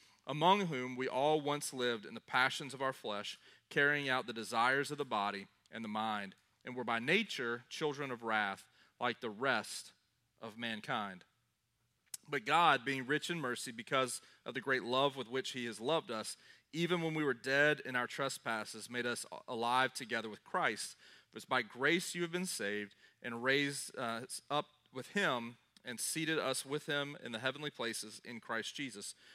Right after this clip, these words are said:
so that in the coming ages he might show the immeasurable riches of his grace and kindness toward us in Christ Jesus. For by grace you have been saved through faith,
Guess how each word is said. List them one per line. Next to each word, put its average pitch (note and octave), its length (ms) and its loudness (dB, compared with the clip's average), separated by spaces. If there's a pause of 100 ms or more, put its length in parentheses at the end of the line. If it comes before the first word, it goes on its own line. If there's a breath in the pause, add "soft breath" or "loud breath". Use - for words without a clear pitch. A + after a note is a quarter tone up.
(140 loud breath)
so D3+ 160 0
that C3 160 0
in C3 100 -2
the A#2 80 -2
coming F3 380 -2
ages B2 540 -2
he C#3 120 -8
might C3 260 -2
show C3 380 -2
the A2 160 -6
immeasurable C3+ 640 -2
riches C3 340 -4
of C3 80 -8
his C3+ 140 -10
grace G#2+ 480 -6 (340 loud breath)
and G#2 100 -18
kindness B2 480 -2
toward B2 300 -4
us G#2 220 -6
in F#2+ 100 -18
Christ G#2+ 340 -8
Jesus. F#2+ 440 -10 (320 loud breath)
For B2 100 -10
by B2+ 120 2
grace C#3+ 360 4
you D#3 120 -2
have C#3 100 -2
been C#3 100 0
saved C3 420 2
through C#3+ 140 -4
faith, A2+ 400 -2